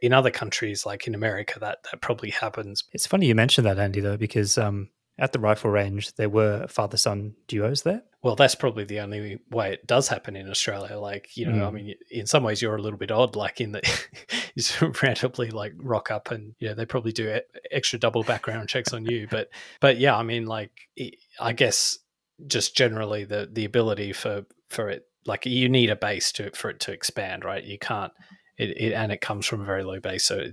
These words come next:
Speaker 1: it, it just doesn't permeate the culture here. But I, I am interested in your thoughts and, and maybe even to ask you a question, like, you can't have a gun for personal protection. You can't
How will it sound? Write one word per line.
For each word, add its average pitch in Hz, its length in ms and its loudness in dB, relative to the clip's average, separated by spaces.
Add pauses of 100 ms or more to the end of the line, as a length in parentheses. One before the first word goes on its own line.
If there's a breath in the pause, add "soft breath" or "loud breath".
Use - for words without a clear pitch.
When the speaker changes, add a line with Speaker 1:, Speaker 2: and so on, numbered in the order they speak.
Speaker 1:
it, 101 280 -6
it 110 120 -10
just - 220 -6
doesn't 101 320 0 (160)
permeate 98 520 -2
the - 60 -8
culture - 320 -6
here. 98 240 -4
But 107 220 -4 (360 loud breath)
I, 127 60 4
I 120 220 6
am 170 120 8
interested 123 400 0
in 117 100 -6
your 110 160 -8 (280)
thoughts 107 400 -4
and, 107 200 -6
and 113 140 -2
maybe 117 260 6 (220)
even 107 200 -2
to - 120 -6
ask 101 260 -2
you 104 100 -6
a - 20 -8
question, 113 400 0
like, 95 240 -8
you 120 120 -10
can't 120 280 -2
have 113 160 -4
a - 20 -4
gun 107 300 -4
for 107 420 -6 (160)
personal 123 340 2
protection. 120 540 -4
You 113 100 -6
can't 110 300 -6